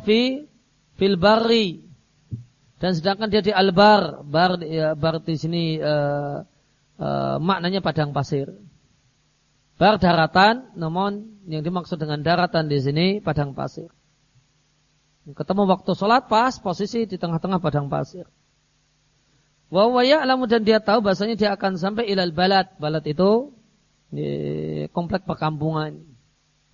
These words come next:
Tengah-tengah padang pasir tidak ada perkampungan. Dia tahu dia akan sampai ke balad, yaitu komplek perkampungan. Wa yudrik al jama'ata fi akhir waktu. Dia mendapatkan sholat jamaah namun di akhir waktu.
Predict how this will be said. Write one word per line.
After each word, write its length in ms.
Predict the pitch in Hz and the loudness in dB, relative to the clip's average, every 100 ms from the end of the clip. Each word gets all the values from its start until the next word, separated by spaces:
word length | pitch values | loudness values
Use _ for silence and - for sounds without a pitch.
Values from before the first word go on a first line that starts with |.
| _ | _
Tengah-tengah 320 | - 151 165 165 | -16 -10 -8 -6
padang 320 | 165 170 165 | -2 -4 -4
pasir 240 | 214 - | -8 -8
tidak 160 | 220 139 | -8 -8
ada 100 | 156 | -8
perkampungan. 560 | 147 147 147 151 156 175 _ _ _ _ _ _ - | -10 -12 -12 -12 -16 -20 _ _ _ _ _ _ -6
Dia 160 | 165 180 | -4 2
tahu 240 | 254 262 | 2 4
dia 160 | 233 226 | 2 2
akan 240 | 214 208 | 2 0
sampai 320 | 196 240 214 | 2 0 0
ke 160 | 190 196 | 0 2
balad, 400 | 165 196 214 208 | 6 6 6 2
yaitu 160 | 175 190 | -4 -2
komplek 380 | 208 202 208 - | -4 -2 -4 -4
perkampungan. 880 | 180 180 165 185 208 208 185 156 165 _ _ _ _ _ _ _ _ _ _ _ _ _ _ 180 | -4 -2 -2 -2 0 0 -2 -8 -20 _ _ _ _ _ _ _ _ _ _ _ _ _ _ -12
Wa 300 | 170 160 190 | -8 0 2
yudrik 400 | 240 190 214 208 | 2 2 -2 0
al 160 | 190 | 0
jama'ata 560 | 185 180 175 160 165 240 | 0 -2 -2 -6 -4 -4
fi 160 | 214 180 | -4 -4
akhir 240 | 170 165 151 | -2 -2 -2
waktu. 320 | 147 - 156 | -2 -4 -4
Dia 80 | 202 | -2
mendapatkan 500 | 202 175 196 185 175 | -2 -4 -4 -4 -6
sholat 240 | 160 165 147 | -4 -4 -4
jamaah 400 | 156 156 175 262 | -6 -4 -2 -2
namun 240 | 220 202 | -2 -4
di 80 | 185 | -2
akhir 240 | 160 160 | 0 0
waktu. 400 | 160 151 - 165 | 0 -4 -6 -16